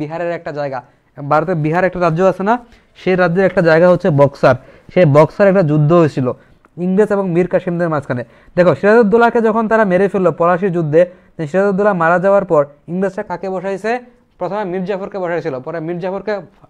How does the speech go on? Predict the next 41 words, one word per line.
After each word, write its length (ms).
উঠাই 220
দিয়ে 140
মীর 180
কাসিমরে 360
বসাইছে, 300
বুঝছো, 240
ক্ষমতায়। 360
সেই 160
মীর 220
কাসিমের 320
সাথে 160
একটা 180
যুদ্ধ 180
হয়েছে, 200
এটার 180
নাম 140
হচ্ছে 180
বক্সারের 560
যুদ্ধ, 180
ঠিক 160
আছে? 120
বক্সারের 520
যুদ্ধ, 200
বক্সারের 520
যুদ্ধ, 180
ঠিক 120
আছে? 180
বক্সারের 400
যুদ্ধ। 160
তাহলে 200
এরপর 320
দেখবো 200
বর্গী 340
নামে 200
কারা 220
পরিচিত? 320
মারাঠারা। 540
মারাঠাদেরকে 540
বলা 200
হয়তো 180
বর্গী। 400